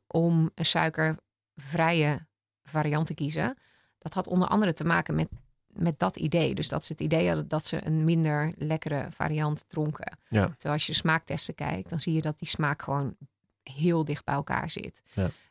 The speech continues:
Speaker 1: Ehm, dus in een aantal landen zijn ze ons voorgegaan. Hebben ze die verpakking, dus eigenlijk dat iconische rood van de klassieke Coca-Cola, doorvertaald naar de suikervrije. Dus dat blikje is nu bijna helemaal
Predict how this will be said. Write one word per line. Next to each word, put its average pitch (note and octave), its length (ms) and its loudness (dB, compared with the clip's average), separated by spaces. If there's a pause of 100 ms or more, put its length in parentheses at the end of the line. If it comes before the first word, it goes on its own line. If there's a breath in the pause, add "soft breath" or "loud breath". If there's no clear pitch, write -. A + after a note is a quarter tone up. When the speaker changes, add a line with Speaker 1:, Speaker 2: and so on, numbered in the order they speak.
Speaker 1:
Ehm, D#3 600 4
dus D#3+ 200 4
in F#3 100 6
een F3 140 4
aantal F3+ 360 2
landen E3 320 4
zijn D#3 200 2
ze D#3 60 -2
ons - 160 0
voorgegaan. G#3 580 -2
Hebben E3+ 180 -2
ze E3 100 -2
die D#3 160 -4
verpakking, - 500 -4
dus D#3 100 -2
eigenlijk D#3 320 -4
dat D#3+ 80 -10
iconische F#3 540 2
rood E3 280 2
van D#3+ 120 -2
de D#3 60 0
klassieke - 420 -2
Coca-Cola, D#3 580 0
doorvertaald D3+ 600 0
naar D3+ 160 -2
de D3+ 60 -4
suikervrije. E3 720 -4
Dus G#3 120 0
dat D#3 120 -8
blikje D#3+ 280 -6
is D#3 60 -6
nu D#3+ 120 -6
bijna E3 340 0
helemaal D3 580 0